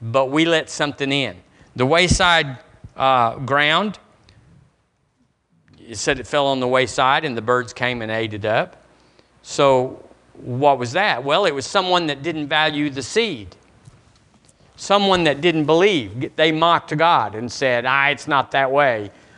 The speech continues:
I can tell you, I can do good. I'm a businessman. I've got a, uh, uh, I got connections. And,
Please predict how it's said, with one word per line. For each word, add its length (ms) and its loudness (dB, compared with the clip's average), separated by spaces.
I 240 2
can 180 -4
tell 180 0
you, 160 0
I 140 2
can 200 -6
do 160 -2
good. 340 0
I'm 220 2
a 60 -4
businessman. 760 0
I've 280 0
got 200 2
a, 140 0
uh, 20 -6
uh, 800 -2
I 80 -2
got 220 -2
connections. 600 -2
And, 180 -4